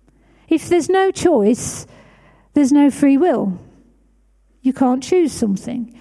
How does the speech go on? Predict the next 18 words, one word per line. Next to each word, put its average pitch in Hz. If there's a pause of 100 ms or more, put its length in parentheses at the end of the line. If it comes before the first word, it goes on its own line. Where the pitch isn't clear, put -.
(420)
But -
God 381
gives 339
man 247 (360)
a 262
choice, 254
a 240
free 240
will. 247 (640)
To 349
be 349
fair, 349
he 254
stacks -
it 254
in 247
man's 247
favour. 254